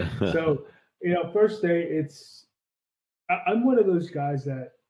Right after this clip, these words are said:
what I notice is that when there's something new, I just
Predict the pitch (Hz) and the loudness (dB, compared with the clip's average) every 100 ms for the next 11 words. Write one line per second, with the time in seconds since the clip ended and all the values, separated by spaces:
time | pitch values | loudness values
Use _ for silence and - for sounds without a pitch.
0 | _ _ _ _ _ _ _ _ _ _ | _ _ _ _ _ _ _ _ _ _
1 | 143 151 151 143 143 143 135 135 131 131 | -6 -4 -4 -4 -6 -6 -10 -10 -8 -8
2 | 127 - 180 208 151 139 143 135 143 139 | -8 -12 -12 -8 -6 -6 -6 -8 -8 -6
3 | 135 | -10